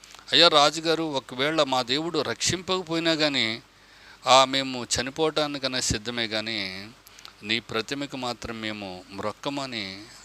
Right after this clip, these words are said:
ఆ యవనస్తులు చెప్పినారండి. ఈ రోజుల్లో గమనించినట్లయితే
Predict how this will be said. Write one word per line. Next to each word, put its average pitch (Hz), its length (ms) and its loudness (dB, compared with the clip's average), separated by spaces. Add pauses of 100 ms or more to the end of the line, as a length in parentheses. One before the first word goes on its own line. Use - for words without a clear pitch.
(160)
ఆ 117 60 2
యవనస్తులు 147 540 -2
చెప్పినారండి. 104 720 -6 (680)
ఈ - 20 -6
రోజుల్లో 160 400 2
గమనించినట్లయితే 131 1200 -2